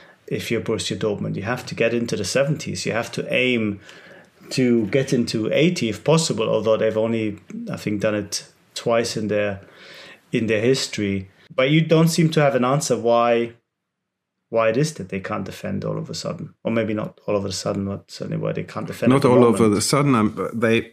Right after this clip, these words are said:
Speaker 2: they, they have a new, um, defense with, um, Süle and Sch-, and, and Schlotterbeck.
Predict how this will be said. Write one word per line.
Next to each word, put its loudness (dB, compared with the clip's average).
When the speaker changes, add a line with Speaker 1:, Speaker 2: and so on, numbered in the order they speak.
Speaker 2:
they, 0
they 0
have 0
a 0
new, 4
um, 0
defense 0
with, -2
um, -4
Süle 6
and 2
Sch-, -6
and, -2
and 2
Schlotterbeck. -2